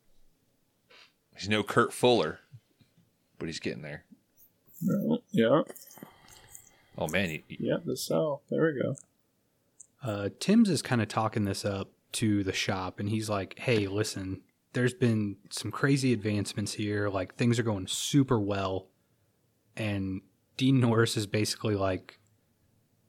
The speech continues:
Speaker 3: "Let's give him Project Five. <laughs> Like,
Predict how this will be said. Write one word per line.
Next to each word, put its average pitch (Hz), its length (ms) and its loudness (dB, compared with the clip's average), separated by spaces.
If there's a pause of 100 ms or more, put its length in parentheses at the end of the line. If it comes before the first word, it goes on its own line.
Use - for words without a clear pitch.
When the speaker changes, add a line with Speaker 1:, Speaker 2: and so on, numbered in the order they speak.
Speaker 3:
"Let's - 320 -4
give 247 220 4
him 240 160 8
Project 165 580 -4
Five. 175 800 -4
<laughs> - 340 -14
Like, 117 260 6